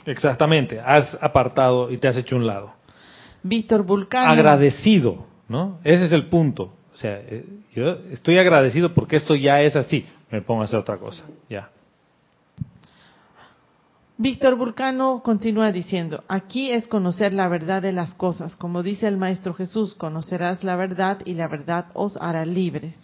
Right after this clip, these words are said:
Speaker 2: Y sigue diciendo, "Causa, efecto, núcleo y memoria de esa creación humana sea disuelta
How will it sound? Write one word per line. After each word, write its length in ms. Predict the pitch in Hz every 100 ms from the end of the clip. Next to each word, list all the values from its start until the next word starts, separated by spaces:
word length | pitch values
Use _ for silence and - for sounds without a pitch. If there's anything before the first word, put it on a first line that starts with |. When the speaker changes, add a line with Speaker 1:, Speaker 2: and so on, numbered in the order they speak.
| _ _ _ _ _ _ -
Speaker 2:
Y 60 |
sigue 260 | - 196 196
diciendo, 520 | 190 220 196 170 165
"Causa, 400 | 214 196 180 185
efecto, 480 | 170 180 185 185 175
núcleo 380 | 185 202 196 185
y 40 |
memoria 540 | 160 170 185 190 185 165
de 220 | 160 170
esa 240 | 180 185
creación 500 | 175 160 160 190 185
humana 420 | 175 165 175 180 180
sea 260 | 190 185
disuelta 640 | 175 156 196 180 180 185